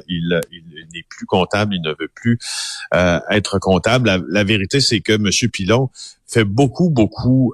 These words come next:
euh, publie beaucoup de vidéos à titre de libre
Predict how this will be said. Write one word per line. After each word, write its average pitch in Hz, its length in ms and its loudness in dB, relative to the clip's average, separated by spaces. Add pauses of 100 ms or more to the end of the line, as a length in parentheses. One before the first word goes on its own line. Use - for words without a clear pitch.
(140)
euh, 87 380 0
publie 113 280 0
beaucoup 160 520 2
de 120 100 2
vidéos 101 600 2
à 92 80 2
titre 101 460 -2
de 98 120 0
libre 117 440 2